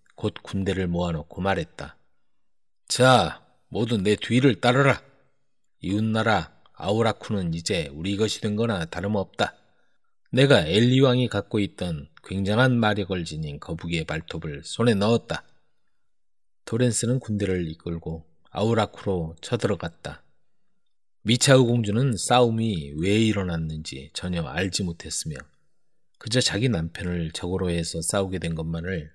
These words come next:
몹시 슬퍼했다. 아버지 엘리 왕은 매우 화가 났지만 신기한 활이 자기를 지켜줄 것을 믿고 있었으므로 조금도 당황하지 않았다.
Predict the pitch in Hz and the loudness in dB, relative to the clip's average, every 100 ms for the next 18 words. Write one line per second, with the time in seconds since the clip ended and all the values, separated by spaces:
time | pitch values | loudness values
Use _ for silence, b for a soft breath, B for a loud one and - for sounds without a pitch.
0 | _ 78 87 85 - 82 76 78 - 120 | _ -10 -8 -6 -6 -6 -8 -12 -6 -4
1 | 113 101 82 - 82 82 _ _ _ _ | -4 -4 -6 -8 -16 -16 _ _ _ _
2 | _ _ _ - 113 127 139 117 113 113 | _ _ _ -2 2 4 6 6 6 4
3 | 107 117 123 82 87 90 87 82 - 120 | 2 0 0 0 0 0 -2 -4 0 4
4 | 117 101 85 - 76 69 _ _ - - | 4 2 -4 -6 -10 -12 _ _ -12 -4
5 | 139 127 127 113 104 104 101 98 87 85 | -2 0 2 0 -2 -4 -2 -2 -4 -4
6 | 87 80 - - 104 - 92 85 82 - | -6 -4 -6 -6 -6 -4 -6 -6 -8 -6
7 | 80 76 85 - 95 - 85 - 85 78 | -6 -6 -10 -6 -2 -2 -2 -6 -6 -8
8 | 71 - _ _ _ - 90 95 87 85 | -10 -12 _ _ _ -12 -6 -4 -4 -6
9 | 76 - - 90 87 82 80 - 85 80 | -8 -10 -8 -6 -4 -4 -6 -6 -6 -8
10 | - 76 76 | -12 -14 -14